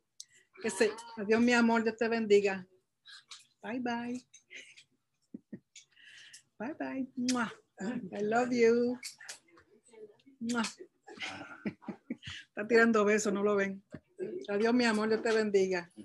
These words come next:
Y la segunda parte que se llama Metzora, que se encuentra en Levíticos catorce, verso uno, al capítulo quince, verso treinta y tres.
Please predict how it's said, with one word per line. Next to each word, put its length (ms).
Y 80
la 120
segunda 360
parte 320
que 100
se 120
llama 180
Metzora, 840
que 100
se 100
encuentra 280
en 80
Levíticos 500
catorce, 640
verso 380
uno, 320
al 100
capítulo 500
quince, 540
verso 480
treinta 480
y 100
tres. 460